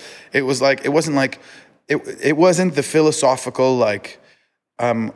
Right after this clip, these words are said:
"I wonder what kind of, um, process this is and what kind of characteristics it will," I had none of those ideas in my head. I was just really hungry. I wanted brisket.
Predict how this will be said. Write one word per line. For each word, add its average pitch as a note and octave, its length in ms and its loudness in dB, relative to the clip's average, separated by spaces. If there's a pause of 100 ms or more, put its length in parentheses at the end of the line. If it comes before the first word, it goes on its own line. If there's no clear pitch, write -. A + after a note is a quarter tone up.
"I B2 100 -6
wonder B2 580 -2
what A#2 260 -8
kind A#2 400 -6
of, G#2 420 -8 (540)
um, G#2+ 540 -4
process A2 560 -6
this G#2+ 260 -8
is G#2+ 240 -4
and G2+ 220 -8
what A#2 160 -4
kind A2 280 -4
of G2 220 -10 (240)
characteristics A2 800 -6
it - 20 -6
will," A2 140 -10 (260)
I B2+ 140 -6
had A2+ 260 -8 (240)
none A#2 220 -2
of A2 100 -2
those G#2 220 -4
ideas G2+ 420 -10
in G2+ 80 -12
my G2+ 140 -8
head. B2 400 -6
I A#2 100 -2
was A#2 220 -8
just - 160 -14
really D3 180 -4
hungry. B2 420 -2 (380)
I C#3 120 2
wanted C3 280 0
brisket. A2+ 380 -6